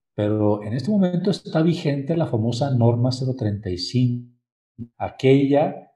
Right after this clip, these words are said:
que ayuda a, a detectar los factores de riesgo psicosocial en las empresas y qué es lo que estresa a los trabajadores. Ah,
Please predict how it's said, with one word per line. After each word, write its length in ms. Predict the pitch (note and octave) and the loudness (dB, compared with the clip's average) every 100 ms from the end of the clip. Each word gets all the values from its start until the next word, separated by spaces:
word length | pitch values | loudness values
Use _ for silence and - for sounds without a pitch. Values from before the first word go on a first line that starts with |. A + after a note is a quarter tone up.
| _ | _
que 80 | A#2+ | -6
ayuda 560 | G#2+ A#2 B2+ C#3 C#3+ C3+ | -2 0 2 4 4 4
a, 440 | A#2+ G#2 A2+ A#2 | 2 2 -2 -6
a 60 | G#2 | -6
detectar 640 | G2+ - A2 - A2+ B2 | -6 -6 -8 -4 -2 0
los 160 | C#3 A#2 | -2 -4
factores 340 | A#2 A#2+ B2+ | -2 2 2
de 100 | G#2+ | 2
riesgo 280 | G#2+ A#2 - | 2 0 -2
psicosocial 880 | A#2+ - G#2+ - F#2+ - A2+ G#2+ B2 | -6 -10 -12 -12 -14 -12 -6 -4 -2
en 100 | A#2 | -4
las 180 | - G#2 | -6 -6
empresas 720 | F2+ - A2 G#2+ F#2+ F#2 - - - | -10 -6 -4 -4 -6 -10 -16 -20 -8
y 220 | C3 A#2+ A2+ | -2 -2 2
qué 240 | C#3 D3+ | 4 4
es 120 | D3+ | 4
lo 140 | E3 - | 0 -2
que 80 | |
estresa 440 | B2+ - B2 B2 C3 | -4 -2 -2 0 0
a 20 | |
los 180 | A#2+ - | 0 -2
trabajadores. 1000 | A2 G2 - F#2+ G#2+ G#2+ F#2 - - _ _ _ _ | -4 -4 -4 -2 0 0 0 -6 -16 _ _ _ _
Ah, 640 | B2 A#2 D3+ F3 E3+ D3 | -2 0 2 0 -2 -8